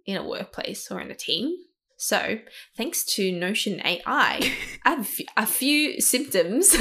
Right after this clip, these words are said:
Speaker 1: <laughs> I guess, of low E Q. Um, I actually find these, like, really, really relatable 'cause I've been in a situation where there's been really low E Q. So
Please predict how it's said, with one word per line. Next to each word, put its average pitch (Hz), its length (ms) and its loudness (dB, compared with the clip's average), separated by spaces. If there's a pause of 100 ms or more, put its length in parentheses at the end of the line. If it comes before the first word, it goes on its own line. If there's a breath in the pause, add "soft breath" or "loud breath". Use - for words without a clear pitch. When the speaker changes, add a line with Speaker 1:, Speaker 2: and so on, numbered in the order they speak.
(160)
Speaker 1:
<laughs> - 200 -8
I 220 40 0
guess, 226 420 0
of - 240 2 (720 loud breath)
low 214 220 8
E 190 200 6
Q. 196 480 0 (280 loud breath)
Um, 175 640 2 (320)
I 208 100 12
actually 269 800 2 (140)
find 165 300 0
these, 180 180 -2
like, 165 140 -2
really, 175 220 -4
really 165 200 -4
relatable 156 560 -4
'cause 175 140 -10
I've 160 100 -6
been 190 160 -2
in 220 120 -2
a 190 60 -2
situation 170 560 -6
where - 140 -6
there's - 220 -8
been 190 440 -10
really 165 340 -2
low - 280 -4
E - 140 -10
Q. 330 360 0
So 165 480 2